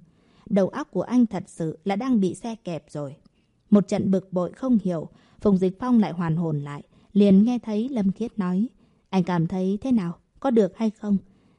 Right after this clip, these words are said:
Căn bản anh cũng không nghe thấy cô ta nói cái gì. Sắc mặt của Phùng Dịch Phong hơi hiện lên vẻ bối rối, xấu hổ, theo bản năng nhẹ nhàng gật đầu. "Ừ, anh đồng ý rồi.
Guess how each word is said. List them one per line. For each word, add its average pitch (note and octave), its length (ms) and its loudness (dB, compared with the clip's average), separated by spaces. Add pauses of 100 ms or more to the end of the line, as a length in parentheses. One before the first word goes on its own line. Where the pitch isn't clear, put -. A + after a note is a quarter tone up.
(140)
Căn F3 200 2
bản D#3 340 -2
anh G3 160 2
cũng G#3+ 160 -2
không A#3 260 2
nghe G3+ 220 4
thấy G3+ 380 -4
cô B3 120 2
ta A3 120 -6
nói G#3 220 2
cái C4+ 260 -10
gì. D#3+ 220 -4 (400)
Sắc D#4+ 120 0
mặt G3+ 180 4 (180)
của F#3+ 260 4
Phùng F#3+ 180 4
Dịch F#3+ 240 -4
Phong B3 360 2
hơi G#3 220 0
hiện F3 240 -2
lên F3+ 220 4
vẻ E3+ 140 -4
bối G3 220 -2
rối, G3 440 -4
xấu A3 200 -2
hổ, E3+ 360 -4
theo F3+ 140 -6
bản D#3+ 280 -4
năng E3+ 260 0 (120)
nhẹ G3 180 4
nhàng E3+ 240 0
gật E3 220 -8
đầu. D#3 260 -8 (460)
"Ừ, F3+ 80 4 (720)
anh G#3 160 4
đồng F3+ 200 2
ý G#3 320 0
rồi. E3 200 -4